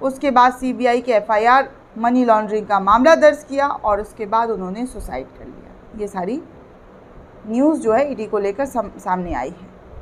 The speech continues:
अब देखिए, क्या सच है, क्या झूठ है, ये एक बहुत बड़ा जांच का विषय है,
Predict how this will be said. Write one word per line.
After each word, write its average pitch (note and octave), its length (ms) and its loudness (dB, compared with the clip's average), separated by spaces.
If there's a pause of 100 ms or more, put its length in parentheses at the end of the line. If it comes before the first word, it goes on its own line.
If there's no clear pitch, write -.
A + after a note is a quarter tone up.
(300)
अब G3 80 -14
देखिए, C#4+ 380 -4 (840)
क्या A#3+ 240 4
सच C4+ 320 -4
है, B3+ 380 0
क्या B3 640 2 (1600)
झूठ B3 360 -8
है, A#3 260 -4 (500)
ये B3+ 100 -4
एक A#3+ 140 -8
बहुत A#3+ 280 2
बड़ा A3+ 200 4
जांच G#3+ 340 0
का B3+ 120 2
विषय G3 340 -2
है, F#3 180 -8